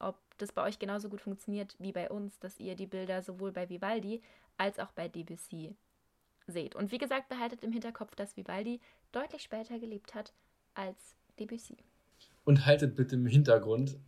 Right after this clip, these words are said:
Speaker 2: dass Vivaldi Blockflötenkonzerte geschrieben hat. Danke für eure Aufmerksamkeit. Hiermit ist der Podcast beendet. <laughs>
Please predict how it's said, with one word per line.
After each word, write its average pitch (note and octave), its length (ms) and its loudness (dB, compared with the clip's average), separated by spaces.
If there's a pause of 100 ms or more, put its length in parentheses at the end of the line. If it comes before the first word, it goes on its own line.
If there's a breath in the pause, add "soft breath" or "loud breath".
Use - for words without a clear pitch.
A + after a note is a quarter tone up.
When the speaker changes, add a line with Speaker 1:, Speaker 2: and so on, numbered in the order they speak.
Speaker 2:
dass A#2 500 8 (720)
Vivaldi B2+ 720 8 (540)
Blockflötenkonzerte G#2+ 1040 4
geschrieben F#2 500 -6
hat. E2+ 180 -10 (220)
Danke C3+ 300 10
für B2+ 180 2
eure A#2 200 4
Aufmerksamkeit. A#2 760 0
Hiermit A#2 220 0
ist A2+ 160 -2
der A2+ 60 2
Podcast A2 600 4
beendet. A#2+ 560 2
<laughs> E3 60 8